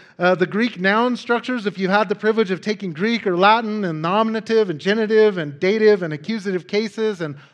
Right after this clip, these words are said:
all the verb tenses, um,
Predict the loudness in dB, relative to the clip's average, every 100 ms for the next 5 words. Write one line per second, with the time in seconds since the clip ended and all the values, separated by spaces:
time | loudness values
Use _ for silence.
0 | -2 2 4 4 4 2 2 0 0 -4
1 | -4 -6 -10 -14 -20 -20 -4 0 0 -2
2 | -10